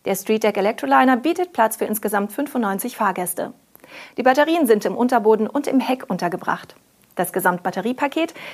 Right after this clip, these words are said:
gibt es in der Konfiguration mit dreihundertvierzig oder vierhundertvierundfünfzig Kilowattstunden.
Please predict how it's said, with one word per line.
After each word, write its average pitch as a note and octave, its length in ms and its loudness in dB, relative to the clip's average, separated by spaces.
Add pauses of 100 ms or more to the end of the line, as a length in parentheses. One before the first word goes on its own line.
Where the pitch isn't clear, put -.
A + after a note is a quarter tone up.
gibt - 180 -2
es D#4 160 0
in A3 160 2
der G3+ 100 6
Konfiguration G#3 800 2
mit - 160 0
dreihundertvierzig G3 880 -2
oder D4 180 4
vierhundertvierundfünfzig A3+ 1120 -2
Kilowattstunden. - 800 -4